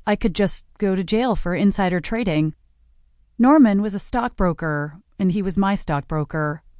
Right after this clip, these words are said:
He was an amazing stockbroker. I got a tip and told it to him. He asked me some questions and then told me the tip was illegal, and if I acted on it, I could go to jail. He refused to do the trade.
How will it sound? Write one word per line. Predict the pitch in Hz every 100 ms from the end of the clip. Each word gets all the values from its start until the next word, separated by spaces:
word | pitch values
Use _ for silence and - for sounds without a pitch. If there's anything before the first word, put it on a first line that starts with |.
| -
He | - 233
was | 214 226 -
an | - 180
amazing | 175 180 180 160 143
stockbroker. | - 147 - 160 151 127 117 - _ _ _ _ _ -
I |
got | 214 262
a | 240
tip | - 254 165 - - -
and | 208
told | - 226
it | 226 -
to | 165
him. | 151 147 160 - _ _ _ _ _ _
He | - 214
asked | 233 -
me | 202
some | 175
questions | - 214 220 - 165 156 160
and | 180 180
then | 175 180
told | - 208 202
me | 226
the | 226
tip | - 240
was | 233 175
illegal, | 180 202 202 151 143 147
and | - 185
if | 175
I | 185
acted | 180 185 180
on | 156 151
it, | 151 147 - -
I | 196
could | 202
go | 185 208
to | 202
jail. | 247 240 165 151 151 _ _ _ _ _ _ _
He | _ 202
refused | 208 196 208 196 -
to |
do | 180 190
the |
trade. | 170 - 180 156 147